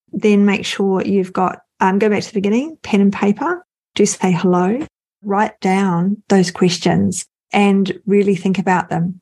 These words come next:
People in the academy, you've got the full spreadsheet, not just the one page. So let's work out,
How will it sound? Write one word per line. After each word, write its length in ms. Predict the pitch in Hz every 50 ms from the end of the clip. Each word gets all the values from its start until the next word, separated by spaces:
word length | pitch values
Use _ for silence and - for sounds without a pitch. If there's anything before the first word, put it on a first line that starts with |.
| _ _
People 260 | - - 214 214 202
in 100 | 202 196
the 80 | 196 185
academy, 480 | 180 180 - 196 185 190 190 185 180 -
you've 220 | - 202 185 180
got 240 | - 190 - - -
the 80 | 190
full 400 | 175 - - 180 175 175 175 185
spreadsheet, 760 | 185 - - - - 185 180 175 - - 226 254 277 - - -
not 240 | 190 165 - -
just 260 | - - 180 170 175 -
the 60 | 175
one 220 | 170 165 165 165
page. 560 | 170 - - 160 170 - - 202 - - - _ _ _ _ _ _ _
So 580 | - - - 208 208 190 190 190 190 185 185 180 - - _ _ _ -
let's 580 | 196 196 202 214 226 220 220 - - - - -
work 480 | - 180 170 175 190 190 196 190 - 196
out, 540 | 190 180 - 165 202 269 - - - -